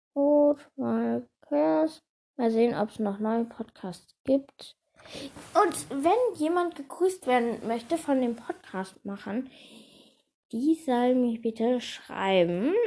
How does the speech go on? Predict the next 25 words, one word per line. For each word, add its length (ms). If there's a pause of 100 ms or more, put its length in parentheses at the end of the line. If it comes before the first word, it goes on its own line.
(140)
Ähm, 420 (1200)
es 180
gibt 180
auch 100
den 360 (300)
Karax 580
Revier, 280
glaub 260
ich. 100 (460)
Und 580 (460)
wer 140
es 100
noch 180
nicht 180
weiß, 460
ich 240
hab 180
eine 260
Playlist 640
erstellt, 580 (340)
die 100
heißt 220
Woodra-, 520
Woodwalkers 760
Friends, 480